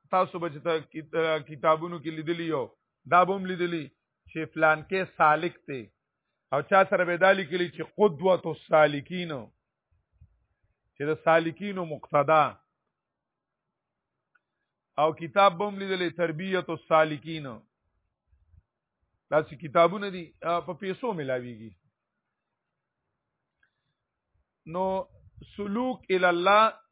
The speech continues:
دا الله رب العزت ته د تلو لار. نو یو دا دی چې عاشق لیونی شي، عاشق څه شي؟ لیونی شي. نه قرآن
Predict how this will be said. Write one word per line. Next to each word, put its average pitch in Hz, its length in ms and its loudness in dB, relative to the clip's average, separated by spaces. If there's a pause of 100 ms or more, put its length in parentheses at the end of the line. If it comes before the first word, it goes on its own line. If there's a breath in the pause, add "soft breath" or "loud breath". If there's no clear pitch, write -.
(120)
دا 180 180 4
الله 190 320 4
رب 180 220 2
العزت 180 380 0
ته 170 80 0
د 156 180 -4
تلو 165 180 -2
لار. 147 260 2 (1040)
نو 156 60 -10
یو 220 220 4
دا 214 220 6
دی 214 160 0 (1200)
چې 175 120 -4 (260)
عاشق 196 440 2
لیونی 180 480 0
شي، 196 200 -12 (580)
عاشق 220 380 -4
څه 208 160 0
شي؟ 127 140 -12 (600)
لیونی 190 500 2
شي. 151 220 -10 (340)
نه 208 160 0
قرآن 226 420 6